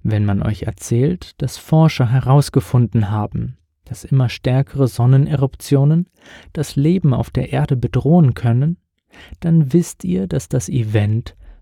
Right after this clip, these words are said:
bald bevorsteht. Die Wesen, die die transhumanistische Zeitlinie bevorzugen, werden alles versuchen, damit sich die Menschheit vor dem schützt, was sie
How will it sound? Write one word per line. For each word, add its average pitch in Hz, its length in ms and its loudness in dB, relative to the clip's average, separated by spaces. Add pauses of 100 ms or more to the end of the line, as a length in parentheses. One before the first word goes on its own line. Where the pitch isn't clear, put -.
bald 92 680 -4
bevorsteht. - 1400 -6 (1500)
Die 104 220 -4
Wesen, 131 480 2
die 143 140 -2
die 147 260 0
transhumanistische 127 1120 2
Zeitlinie 113 640 0
bevorzugen, 104 920 -8 (160)
werden 143 400 -4
alles 170 360 -2
versuchen, 165 640 0 (380)
damit 156 320 2
sich - 220 -8
die 160 140 0
Menschheit 143 680 0
vor 123 180 -4
dem 165 300 0
schützt, - 600 -4 (320)
was - 180 -4
sie 185 220 0